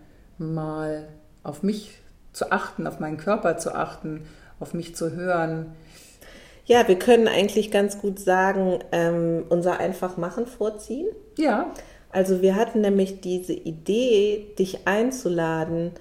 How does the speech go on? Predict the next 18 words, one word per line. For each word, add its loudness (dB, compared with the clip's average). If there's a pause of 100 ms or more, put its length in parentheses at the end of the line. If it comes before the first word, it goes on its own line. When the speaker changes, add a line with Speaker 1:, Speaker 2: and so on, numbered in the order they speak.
(1200)
Speaker 2:
im 4
Zeitraum -2
X, -2 (260)
nach 0
dem -2
Hören 2
dieser 0
Episode, 0
eine 0
Frage -2
wie -4
mitzunehmen -6
in -6
deinen -10
Alltag. -14 (800)
Die -6
Frage -2
eigentlich -4